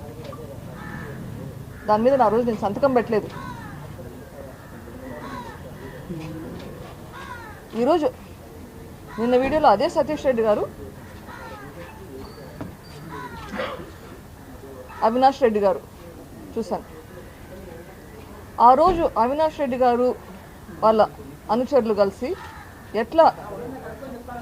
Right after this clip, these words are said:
అప్పుడు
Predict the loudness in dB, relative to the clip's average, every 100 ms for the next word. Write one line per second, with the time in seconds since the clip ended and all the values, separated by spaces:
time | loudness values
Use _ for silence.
0 | -12 -14 -12 -12 -12 -14 -16 -16 -16 -14
1 | -16 -16 -16 -16 -16 -16 -16 -18 0 2
2 | 4